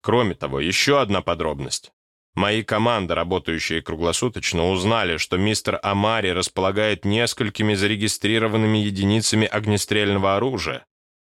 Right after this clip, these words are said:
в том числе штурмовой винтовкой армейского образца, так что его следует считать хорошо вооруженным». Это отчасти правда. В квартире Амари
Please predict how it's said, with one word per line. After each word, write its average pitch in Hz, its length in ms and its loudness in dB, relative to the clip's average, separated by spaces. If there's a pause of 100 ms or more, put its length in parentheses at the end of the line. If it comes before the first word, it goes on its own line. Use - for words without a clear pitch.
в - 80 -20
том 120 260 2
числе 135 360 0
штурмовой 113 540 2
винтовкой 110 540 0
армейского 104 580 0
образца, 87 640 -2 (500)
так 104 180 0
что - 160 -2
его 95 300 2
следует 101 460 0
считать 90 440 -2
хорошо 90 400 -2
вооруженным». 82 840 -2 (720)
Это 170 260 0
отчасти 156 560 -2
правда. 67 460 -4
В - 80 -20
квартире 82 640 -2
Амари 135 400 0